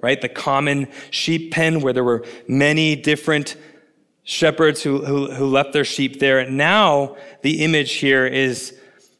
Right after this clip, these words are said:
the shepherds out in the wilderness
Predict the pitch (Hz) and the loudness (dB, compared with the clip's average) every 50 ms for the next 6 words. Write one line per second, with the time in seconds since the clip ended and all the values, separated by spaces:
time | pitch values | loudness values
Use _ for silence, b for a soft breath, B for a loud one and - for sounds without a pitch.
0 | _ _ _ - 135 123 - - 190 185 190 180 143 - - - 147 151 151 147 | _ _ _ -6 -4 -2 0 2 2 2 2 0 -2 -2 -2 0 2 2 2 0
1 | 147 - - - - - _ _ _ _ _ _ _ _ _ _ _ _ _ _ | -2 -8 -14 -14 -16 -20 _ _ _ _ _ _ _ _ _ _ _ _ _ _
2 | _ _ _ _ _ _ - 131 135 135 135 131 131 131 127 120 120 135 131 117 | _ _ _ _ _ _ -2 0 0 2 2 2 0 0 0 2 2 0 0 0
3 | 107 98 98 101 - - - - - - - - | -4 -6 -8 -12 -12 -14 -12 -12 -12 -14 -16 -18